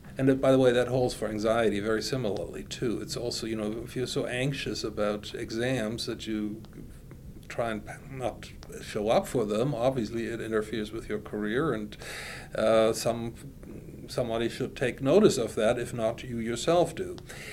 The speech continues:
Uh, but it's often very complicated because people do other things in response. In other words, they may just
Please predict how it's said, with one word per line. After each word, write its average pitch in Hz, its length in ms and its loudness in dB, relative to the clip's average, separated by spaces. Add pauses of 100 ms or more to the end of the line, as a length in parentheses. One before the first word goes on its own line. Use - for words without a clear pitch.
(280)
Uh, 127 440 8 (120)
but 135 160 4
it's 135 200 -4
often 190 280 2
very 165 200 6
complicated 143 720 2
because 135 360 -6
people 135 280 -8
do 135 180 -2
other 135 220 2
things 135 340 -2
in 127 140 -2
response. 123 680 -2
In 117 80 -6
other 117 160 -4
words, 117 200 -8 (380)
they 131 80 2
may 131 300 4
just - 400 -6